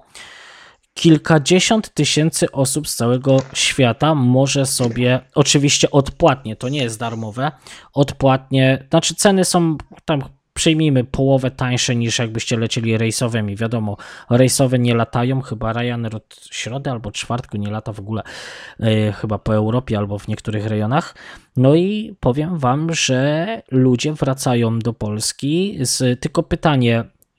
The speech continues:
y, czytałem właśnie sobie dzisiaj w, i na informacjach, że troszkę to jest nieprzemyślane, bo ci wszyscy ludzie z tego lotu do domu, gdzieś tam na tym lotnisku, chyba Okęciu, czy gdzie to się tam znaleźli, byli wszyscy w takiej kupie, ściśnięte paręset osób, że to powinno być chyba lepiej zrobione,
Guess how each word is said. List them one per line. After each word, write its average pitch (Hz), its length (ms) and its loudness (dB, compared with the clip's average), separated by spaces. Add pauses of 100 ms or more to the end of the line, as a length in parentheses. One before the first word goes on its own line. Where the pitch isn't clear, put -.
(600)
y, 143 60 -4
czytałem 139 400 0
właśnie 123 240 -2
sobie 113 240 -4
dzisiaj 117 380 -2
w, - 120 -16
i 113 240 -4
na 120 120 -2
informacjach, 117 640 -4 (580)
że 127 220 2
troszkę 135 360 0
to 143 80 0
jest 135 100 0
nieprzemyślane, 139 680 2
bo 131 100 -2
ci 131 160 -2
wszyscy 135 400 -2
ludzie 131 360 0
z - 140 -10
tego 127 240 0
lotu 127 300 0
do 123 140 -2
domu, 120 300 -2
gdzieś 120 220 -6
tam 123 160 -4
na 120 80 -4
tym 120 200 -6
lotnisku, 120 600 -4 (360)
chyba 120 120 0
Okęciu, 127 460 -2
czy 117 140 -6
gdzie 110 240 -4
to 123 100 -8
się - 140 -6
tam 117 180 -4
znaleźli, 117 440 0
byli 117 220 -2
wszyscy 131 440 -2
w - 60 -8
takiej 127 320 -4
kupie, 135 380 -4
ściśnięte 123 540 -4
paręset 123 480 -4
osób, 120 320 -6
że 117 140 -6
to - 120 -8
powinno 117 460 -8
być 110 180 -8
chyba 113 200 -4
lepiej 113 320 -2
zrobione, 107 520 -6